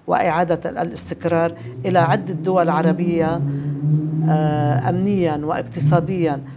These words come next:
وسياسيا، اب-، آه، ابتداء من اليمن إلى سوريا ولبنان،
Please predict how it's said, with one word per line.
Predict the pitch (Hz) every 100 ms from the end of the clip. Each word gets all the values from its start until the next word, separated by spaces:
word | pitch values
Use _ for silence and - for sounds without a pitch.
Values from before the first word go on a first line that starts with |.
| -
وسياسيا، | - 175 - 185 175 - - 180 185 185 - - -
اب-، | 175 - -
آه، | 165 160 156 151 151 147 147 147 143 226 180
ابتداء | - 185 190 196 190
من | 185 165 170
اليمن | 156 170 180 175 180
إلى | 170 156
سوريا | - 190 185 175
ولبنان، | 160 151 147 156 175